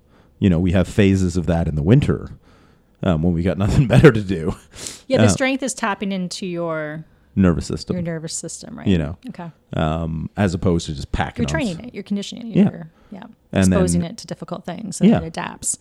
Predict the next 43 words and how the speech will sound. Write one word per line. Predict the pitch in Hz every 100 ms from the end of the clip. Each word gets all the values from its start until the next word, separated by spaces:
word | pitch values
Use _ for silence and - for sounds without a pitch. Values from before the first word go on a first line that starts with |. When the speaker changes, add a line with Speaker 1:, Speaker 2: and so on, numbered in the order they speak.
| _
Speaker 1:
And | 196 196
it's |
Speaker 2:
just | -
like | 107
Speaker 1:
high | 101
Speaker 2:
your |
cardio | -
Speaker 1:
frequency. | 104 82 82 -
Speaker 2:
does. | - - - -
Yeah. | - - _ _ -
Speaker 1:
You | 87
know, | 65 - - _ -
instead | 113 123
of, | 107 87 - _ _ _ _ _ _ _ -
you | 131
know, | 107 92
hitting | 92 101 101
each | 92 -
body | 92 95
part, | 90 87 -
like, | 78
a |
couple | - 95 90
times | - 80 80
a |
week | 82 90
with | 80
a | 73
big | 135 135
workout, | 73 - 78 -
you're | 90
hitting | 92 85 82 - _ _ _ _ -
everything | 117 110 101 92 87
five | 80 76
days | 71 71
a | 78
week. | 78 - - _ _ _ - - -
Speaker 2:
I | 247
heard | 233 277
from | 262
Peter | 240 214 190
Attia, | - 202 185
or | 165